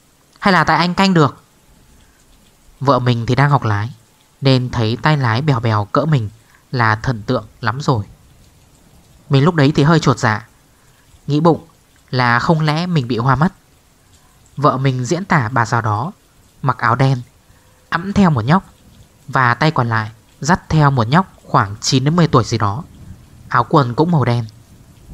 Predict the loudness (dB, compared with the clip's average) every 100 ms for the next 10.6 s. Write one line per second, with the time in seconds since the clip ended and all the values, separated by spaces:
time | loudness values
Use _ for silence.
0 | -20 -6 -4 0 0 0 -2 -12 _ _
1 | _ -20 _ -6 -2 2 2 0 0 0
2 | 0 0 0 2 0 2 0 0 -2 -8
3 | -20 -20 -20 -20 -8 -4 -4 -4 -2 -2
4 | 2 2 2 -2 -4 -2 -2 -2 -4 -4
5 | -6 -18 -20 -20 -20 -20 _ _ _ -20
6 | -20 -6 0 2 2 2 2 2 2 -2
7 | 0 0 2 2 0 -6 -8 -8 -2 -2
8 | 0 -2 -2 -4 -2 -2 -4 -18 _ _
9 | _ _ -2 -2 -2 -2 -2 -2 -2 -2
10 | -2 -2 -4 -4 -4 -6